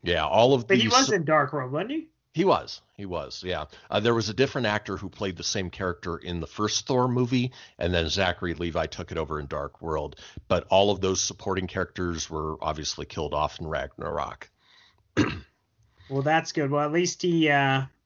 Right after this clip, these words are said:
Speaker 2: he, he's happy with it, and that's a good thing. So, hopefully, uh,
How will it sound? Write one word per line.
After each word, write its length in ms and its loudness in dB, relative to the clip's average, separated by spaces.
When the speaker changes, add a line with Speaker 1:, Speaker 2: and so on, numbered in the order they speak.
Speaker 2:
he, 260 0
he's 260 -2
happy 380 6
with 240 0
it, 200 2
and 100 -4
that's 260 0
a 60 -2
good 220 -2
thing. 300 -2
So, 420 -2
hopefully, 600 6
uh, 220 4